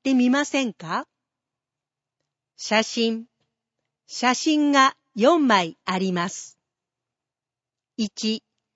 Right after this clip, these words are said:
東羽津町にある石材採石場。二、採石場で採れる羽津石は、まだらが見られるのが特徴。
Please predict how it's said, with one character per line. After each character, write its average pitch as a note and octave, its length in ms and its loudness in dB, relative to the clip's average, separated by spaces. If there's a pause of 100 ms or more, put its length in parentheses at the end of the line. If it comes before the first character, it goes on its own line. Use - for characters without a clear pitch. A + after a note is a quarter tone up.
(260)
東 C#4+ 560 0
羽 C4 180 2
津 D4 180 -4
町 G3+ 300 2
に F3 160 -2
あ F3+ 140 0
る E3+ 240 -12 (280)
石 A3 400 -2
材 A3+ 280 4
採 G#3 300 -2
石 G3 400 -4
場。 E3+ 460 -2 (1300)
二、 A#3 280 0 (680)
採 C#4 280 0
石 D4 400 0
場 C4 320 4
で B3 160 4
採 A3 180 0
れ A3 140 4
る E3+ 200 -6 (300)
羽 G#3+ 240 0
津 A3+ 160 -2
石 G3 380 -4
は、 E3 240 -6 (560)
ま G3+ 180 2
だ C4 180 2
ら C#4 140 2
が C#4+ 320 4
見 A#3+ 160 0
ら B3+ 180 6
れ C4 120 4
る A#3 100 0
の A#3+ 160 2
が G3 160 0
特 - 300 -16
徴。 F3 500 -4